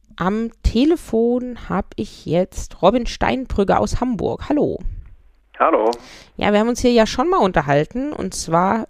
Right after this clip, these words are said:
Speaker 1: über, ähm, eure Initiative zur Aufklärung des Mordes an Süleyman Taschköprü.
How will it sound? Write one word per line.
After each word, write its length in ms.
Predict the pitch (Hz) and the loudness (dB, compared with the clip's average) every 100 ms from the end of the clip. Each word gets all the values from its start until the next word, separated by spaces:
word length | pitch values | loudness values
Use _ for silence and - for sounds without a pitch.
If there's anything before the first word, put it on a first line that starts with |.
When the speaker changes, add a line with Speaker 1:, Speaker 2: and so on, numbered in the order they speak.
| - | -8
Speaker 1:
über, 640 | 190 214 226 202 190 196 - - - - | -6 -6 -4 2 2 2 -4 -20 -20 -4
ähm, 360 | - 185 175 180 | 0 2 2 0
eure 200 | - 226 | 0 2
Initiative 1120 | 220 220 208 - 196 - - 240 277 233 214 214 | 2 -2 -2 2 0 0 0 0 2 2 2 0
zur 200 | - 208 - | -2 -6 0
Aufklärung 680 | - 233 - - 190 190 185 | 2 0 0 0 0 0 -4
des 180 | 180 - | -8 -6
Mordes 400 | 165 180 185 - | -4 -2 -4 -6
an 160 | - | -8
Süleyman 380 | 175 - 180 160 | -8 0 0 2
Taschköprü. 1000 | - 269 - - 196 - - 165 180 262 | 0 0 -2 -2 -4 -4 -2 0 0 -2